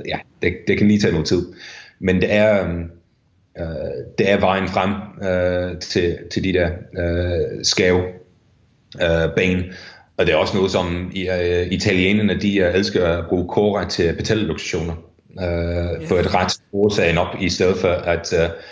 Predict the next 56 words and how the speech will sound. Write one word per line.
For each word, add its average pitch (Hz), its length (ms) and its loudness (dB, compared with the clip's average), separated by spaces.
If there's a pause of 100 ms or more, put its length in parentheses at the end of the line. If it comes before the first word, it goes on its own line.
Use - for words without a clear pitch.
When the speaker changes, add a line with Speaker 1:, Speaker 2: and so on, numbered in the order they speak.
(480)
Speaker 1:
at 90 140 0
flytte, 95 360 0
øh, 82 380 2 (420)
patellaen 98 400 2
til, 87 120 -2
hvor 85 280 4
sylkryds 101 360 2
ligger. 80 180 0 (460)
Speaker 2:
Ja. 131 60 -14 (920)
Ja, 151 180 2
jeg 151 180 4
kan 147 120 2
anbefale, 147 420 2
at 120 60 -2
hvis 117 160 -4
man 123 240 0
er, 107 140 -2
har 117 120 0
interesse 123 520 2
i - 20 0
den 110 160 -2
her 117 140 2
slags, 113 300 -2
så 139 100 0
kan 131 140 2
man 110 180 -2
prøve 131 240 4
at 113 100 2
google 123 320 0
det, 104 160 -2
fordi 113 240 -4
det 131 200 2
er 120 100 0
ret 113 160 0
fantastisk. - 800 -6 (160)
Og 113 80 -4
i 110 40 -2
forhold 131 300 4
til 127 160 2
nogle 131 200 4
af 120 60 2
de 127 100 -2
ting, 123 280 2
vi 113 80 -2
ellers 117 200 -2
gør 123 180 2
for 120 120 -4
en 110 80 -4
patellalux, 117 800 -4
ikke, 113 160 -8
så, 127 400 2
så 151 140 2
er 135 120 4
cora 127 400 2
<laughs> 113 60 0
måske - 200 0